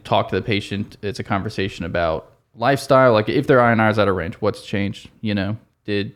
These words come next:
did, uh, I was, I had a warfarin, um, clinic rotation at the V A, um, and it was maybe in January or so. So for the first two weeks, everybody's I N R was in the tank. Uh, this was in Aiken, South Carolina, because they had all had a bunch of collard greens <laughs> over, over Christmas.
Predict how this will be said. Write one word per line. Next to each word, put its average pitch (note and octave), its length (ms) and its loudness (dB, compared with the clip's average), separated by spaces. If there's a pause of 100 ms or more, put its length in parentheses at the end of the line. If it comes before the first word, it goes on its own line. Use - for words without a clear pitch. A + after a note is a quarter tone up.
(140)
did, G#2 260 -6 (100)
uh, G#2 280 0 (340)
I G2 200 -2
was, G#2+ 200 -4
I - 60 -6
had A2 160 -2
a F#2+ 40 -2
warfarin, G#2 680 -6
um, A2 320 -8 (280)
clinic A2+ 420 -2
rotation A2+ 760 -4
at - 80 -16
the A#2+ 60 -10
V A2+ 220 -4
A, A2+ 300 0 (500)
um, A2 540 0
and A2+ 140 -2
it A2 60 0
was G#2+ 520 -6
maybe A#2 300 -2
in A2 80 0
January A2+ 680 -2
or A#2 100 -4
so. A#2+ 380 -2 (280)
So - 180 -2
for A2+ 140 -4
the A2+ 80 2
first B2+ 320 2
two A#2 160 -2
weeks, A2+ 340 -2
everybody's A2+ 500 2
I G2+ 200 -2
N G#2 80 -4
R G#2 180 2
was G#2+ 160 -4
in G2+ 80 -10
the G2 60 -10
tank. G#2 540 -6 (440)
Uh, G2+ 340 0
this A2+ 220 -4
was G#2+ 140 -6
in G2+ 80 -2
Aiken, G2 240 -4
South F#2+ 240 -4
Carolina, G2+ 420 -2
because G#2+ 300 -4
they G2+ 100 0
had G2 80 2
all G2+ 140 2
had A2 120 -2
a - 40 -2
bunch G#2 180 -4
of A2+ 60 -12
collard G#2+ 380 0
greens A2 520 -2
<laughs> - 40 4
over, A2 280 2
over A#2+ 240 2
Christmas. A#2 500 -2